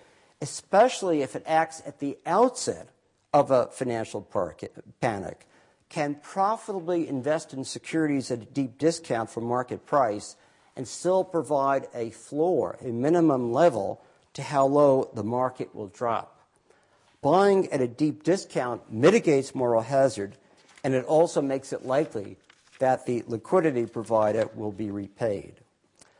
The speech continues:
So of these various regulatory approaches, I would so far recommend at least two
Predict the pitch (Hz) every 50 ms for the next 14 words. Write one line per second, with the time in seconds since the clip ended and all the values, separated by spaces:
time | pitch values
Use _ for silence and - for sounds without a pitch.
0 | _ _ - - - 196 175 143 208 262 285 320 277 254 247 208 170 - - 143
1 | 160 175 202 208 202 180 156 147 139 - - - _ - 117 135 147 165 156 165
2 | 156 160 - - 151 131 123 117 107 104 - - 139 135 127 - - 104 104 104
3 | - - - 139 131 127 - - 185 175 180 180 - 165 143 127 120 127 127 -
4 | 147 127 127 120 123 110 110 107 107 113 110 - - - _ - - 113 98 92
5 | 107 120 151